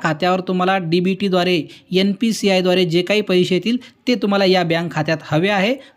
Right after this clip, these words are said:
तुमच्या बँक खात्याला आधार कार्ड लिंक करावं, यासाठी पहिला ऑप्शन आहे. आता तुम्हाला या ठिकाणी तुमचा अकाउंट नंबर टाकायचा आहे आणि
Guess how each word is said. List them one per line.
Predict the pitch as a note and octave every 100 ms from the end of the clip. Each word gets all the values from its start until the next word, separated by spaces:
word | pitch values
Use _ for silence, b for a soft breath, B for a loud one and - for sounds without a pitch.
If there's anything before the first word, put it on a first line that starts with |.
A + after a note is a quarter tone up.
| -
तुमच्या | A3+ A3+ A3+
बँक | F#3+ F#3
खात्याला | E3+ D#3 E3+ F3
आधार | D#3+ D3+ D3+
कार्ड | D#3+ C#3+
लिंक | D3 G#3 G#3+
करावं, | G3+ G3 G#3+ B3 B -
यासाठी | G#3 G#3+ F#3 A3+
पहिला | A3+ - G#3+ G3+
ऑप्शन | F3+ D3+ D3 D3
आहे. | C3+ A2+ G#2 B B B B _ b b
आता | E3+ A3 A#3+ C4
तुम्हाला | B3+ G#3 G#3+
या | G#3
ठिकाणी | G#3 F#3+ F#3+ G#3
तुमचा | G3 F#3+ G3
अकाउंट | F3+ F#3+ F#3
नंबर | F3+ F3+
टाकायचा | A3+ A3+ D#3 C#3+ C#3
आहे | B2+ A2+ B B B
आणि | D#3+ G3